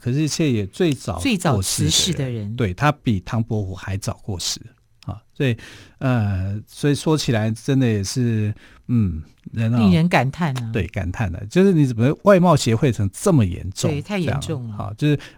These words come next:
Speaker 1: 明朝的一个社会。但我们来看，就是说，也不只是明朝社会是这样啊。那唐代的时候，我刚刚讲的罗隐的诗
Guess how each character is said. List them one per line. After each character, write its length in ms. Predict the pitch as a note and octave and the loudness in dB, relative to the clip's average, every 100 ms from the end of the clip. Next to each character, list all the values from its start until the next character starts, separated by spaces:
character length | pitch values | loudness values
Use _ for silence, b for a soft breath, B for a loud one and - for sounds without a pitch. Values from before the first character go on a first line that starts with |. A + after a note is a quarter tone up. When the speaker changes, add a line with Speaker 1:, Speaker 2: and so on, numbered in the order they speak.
| _ | _
Speaker 1:
明 240 | A#2 B2 | 2 2
朝 220 | C#3+ A2 | 2 0
的 100 | G#2+ | 0
一 60 | G2+ | 0
个 100 | G#2 | -2
社 160 | - - | -6 -8
会。 80 | - | 0
但 120 | - | 2
我 60 | D#3+ | 4
们 140 | G#2+ | 2
来 100 | A#2+ | -2
看， 260 | A2+ D#3 A#2 | 0 0 2
就 100 | B2+ | 2
是 60 | |
说， 180 | B2 B2 B B B | 0 -2 B B B
也 120 | B2+ | 0
不 140 | A#2 | 2
只 160 | A3 A#2+ | 2 4
是 120 | C3 | 2
明 140 | C3+ B2 | 2 2
朝 160 | A#2 | 2
社 180 | A2+ C#3 | 2 4
会 140 | B2 | 4
是 120 | A2+ A2 | 2 0
这 140 | A#2+ | 0
样 180 | A2+ G2+ | 2 2
啊。 240 | F#2 F2+ B B B - | 0 -4 B B B -4
那 380 | D3 C3 A#2 A#2 - - _ | 0 2 2 0 -6 -20 _
唐 180 | - A2+ | -2 0
代 200 | G3 E3+ | 2 2
的 120 | A#2+ | 2
时 120 | G#2+ | -2
候， 160 | A#2 G2+ - _ | -4 -6 -12 _
我 100 | A#2 | -6
刚 140 | A2+ | 0
刚 80 | C3+ | 0
讲 200 | C#3 G2+ | 2 0
的 120 | G2 | 0
罗 280 | G2 G#2+ A#2 | 0 0 2
隐 200 | C#3+ F#2+ | 2 0
的 160 | E2+ F2 | -2 -4
诗 360 | - G#2+ G2 | -4 -2 -4